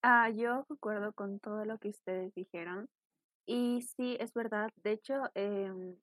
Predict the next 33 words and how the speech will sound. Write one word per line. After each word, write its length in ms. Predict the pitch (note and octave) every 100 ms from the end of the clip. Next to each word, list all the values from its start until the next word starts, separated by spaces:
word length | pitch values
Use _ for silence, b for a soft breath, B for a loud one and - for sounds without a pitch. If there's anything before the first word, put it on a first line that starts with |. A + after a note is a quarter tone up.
| -
no 140 | A3+
estaba 400 | C#4+ - C#4 C#4+
presente, 640 | C#4+ B3 - F#3+ F3+ F#3 G3+
pero 240 | G#3 G3
mi 80 | F#3
hermanita 400 | F#3+ F#3 F#3 A3
igual 200 | G3+ F#3
me 80 | F3+
contó 340 | F3+ F3+ F#3
que 140 | F#3 G3
su 140 | - G3
profesor 680 | F#3+ F#3 F#3 - F3 F#3+ - _ _ _ _ _
los 480 | A3 A3+ A3 A3 -
llam-, 180 | A3 G#3+ -
les 180 | A#3+ B3+
llamó 180 | C4 D4
la 80 |
atención 440 | A4 C#4 A#3 G#3+ A3+
a 80 | G#3+
todos 500 | G#3 G3+ G#3+ - - -
los 220 | G3+ G#3
alumnos 440 | G3+ F#3+ G3 A3 -
porque 680 | G3 A3+ - G3 F#3+ F#3 A3 _ _ _ _ -
mencionaron 920 | G#3+ G#3 G#3+ G#3+ G#3 G#3+ A3 A#3 A3+ - -
que, 600 | A3 G3+ G3 F#3 - -
bueno, 240 | - G#2+ -
comentaron 640 | F#3 G3 G3 G3 G3+ G3+
en 180 | G3 G3
realidad 540 | G3 F#3+ F#3 G3+ F#3+ G#3 _ _ _ _
cuando 300 | - G3 F#3+
él 100 | F#3 F#3
les 120 | G3
preguntó 640 | - F3+ F3 F3+ F3 F3